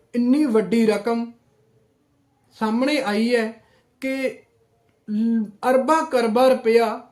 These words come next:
ਉਸ ਬੰਦੇ ਦੇ ਅਚਾਨਕ ਹੀ ਅਕਾਊਂਟ ਦੇ ਵਿੱਚ ਆ ਜਾਂਦਾ ਹੈ। ਪੂਰੀ ਘਟਨਾ ਮੈਂ ਤੁਹਾਨੂੰ ਦੱਸਦਾ, ਪੂਰੀ ਗੱਲ ਮੈਂ ਤੁਹਾਨੂੰ ਦੱਸਦਾ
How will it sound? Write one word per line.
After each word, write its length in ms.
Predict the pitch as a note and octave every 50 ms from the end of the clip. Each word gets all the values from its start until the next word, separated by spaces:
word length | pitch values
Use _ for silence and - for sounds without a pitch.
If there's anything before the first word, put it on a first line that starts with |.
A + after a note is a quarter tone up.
| _ -
ਉਸ 160 | C4+ C4 D4
ਬੰਦੇ 440 | A#3+ G3+ A3 A3 A3 G#3 B3 B3+ B3+
ਦੇ 220 | A3 C4 A#3 - -
ਅਚਾਨਕ 480 | A3 A3 - A#3 G#3 G#3+ A3+ C4 C4 C4
ਹੀ 360 | B3 A#3 B3+ A3+ B3+ B3 - _ _ _ _ _ _ _ _ - A#3
ਅਕਾਊਂਟ 360 | A#3 - B3+ A3+ A#3 A#3+ A3
ਦੇ 160 | A3+ C4 C4
ਵਿੱਚ 220 | A#3+ B3 A#3+ -
ਆ 120 | A3+ F#3 F3
ਜਾਂਦਾ 340 | E3 D#3+ D3 C#3 C3+ C3 B2
ਹੈ। 180 | B2 - - _ _ _ _ _ _ _ _ _ _ _ _ _ _ _ _ _ _ _ _ _ _
ਪੂਰੀ 320 | - B3 B3+ C4+ D4 D4 C#4+ C#4
ਘਟਨਾ 260 | - - A#3+ B3 B3
ਮੈਂ 180 | B3+ B3 B3 A#3+
ਤੁਹਾਨੂੰ 300 | B3 A#3+ A#3+ B3 A#3+ G#3+
ਦੱਸਦਾ, 540 | G3 F#3 F3+ E3+ F3 G#3+ G#3 G#3+ - - - _ _ _ _
ਪੂਰੀ 300 | B3+ B3+ B3 C4 C#4+ C4+
ਗੱਲ 240 | A3 B3 A#3+ A#3+ B3
ਮੈਂ 140 | B3 C4
ਤੁਹਾਨੂੰ 480 | B3+ B3+ C4+ C4 A#3 A#3 F#3+ F#3+ G#3 F#3+
ਦੱਸਦਾ 460 | E3+ F#3+ F3+ - - G#3 G#3+ G3+ -